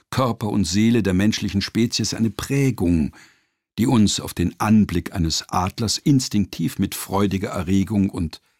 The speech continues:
Ehrfurcht reagieren lässt? Die meisten Organismen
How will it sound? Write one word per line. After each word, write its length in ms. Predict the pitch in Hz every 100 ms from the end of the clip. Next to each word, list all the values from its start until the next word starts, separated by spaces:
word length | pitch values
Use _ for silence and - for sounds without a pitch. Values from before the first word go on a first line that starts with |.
| _
Ehrfurcht 680 | 110 95 92 - 139 - -
reagieren 520 | 131 135 135 143 139
lässt? 340 | 143 160 - _ _ _ _ _ _ _ _ _ _ _ _ -
Die 80 |
meisten 380 | 147 175 175 -
Organismen 680 | - 95 90 95 - 92